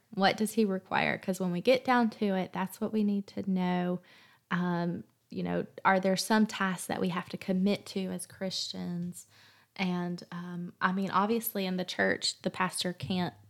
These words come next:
go work in the nursery. And so you've got this whole, you know, complex issue of what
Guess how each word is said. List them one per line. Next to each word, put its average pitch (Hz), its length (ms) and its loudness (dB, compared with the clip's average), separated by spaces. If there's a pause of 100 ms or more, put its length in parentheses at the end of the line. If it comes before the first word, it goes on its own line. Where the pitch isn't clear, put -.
(140)
go 170 240 4
work 165 340 0
in 175 80 4
the 170 140 4
nursery. 185 640 6
And 185 180 2
so - 100 0
you've 185 300 2
got 226 380 0
this 180 300 -4
whole, 254 680 -2 (1120)
you 190 160 0
know, 170 220 0
complex - 1000 0 (420)
issue 190 540 2
of 170 220 0
what - 560 0